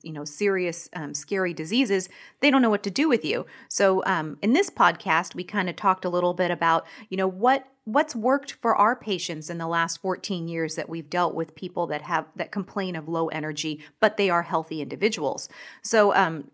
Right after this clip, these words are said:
we kinda put together, like, a list of some ideas, kind of, kind of piggybacking on the previous podcast of some things that you can do, some things that you can take that we've just found in the past has worked for our patients.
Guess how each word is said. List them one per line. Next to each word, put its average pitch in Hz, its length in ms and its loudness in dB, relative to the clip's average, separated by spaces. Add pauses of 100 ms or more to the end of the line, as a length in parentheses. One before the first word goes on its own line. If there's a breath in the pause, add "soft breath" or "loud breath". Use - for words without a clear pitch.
we 214 200 -2
kinda 220 240 2
put - 160 0
together, 208 400 2
like, 190 160 2
a 185 60 0
list 190 480 2
of 180 160 0
some 175 240 -2
ideas, 190 600 0
kind 185 220 -4
of, 180 120 -4 (320 soft breath)
kind 320 160 2
of 294 120 -2
piggybacking 208 720 2
on 190 300 0
the 175 220 -4
previous 190 380 0
podcast 208 800 -2 (100)
of 175 200 -2 (220 loud breath)
some 214 220 -2
things 202 300 -2
that 190 100 -2
you 226 180 0
can 269 200 2
do, 180 260 0
some 185 300 -6
things 190 200 -2
that - 140 -6
you 269 100 2
can 294 200 2
take 175 300 -4
that - 120 -4
we've 220 240 -4
just 214 320 -2
found 175 380 -4
in 175 180 -10
the 175 60 -10
past 202 580 2
has 196 220 0
worked 170 260 -4
for 165 100 0
our 208 200 6
patients. 165 560 -8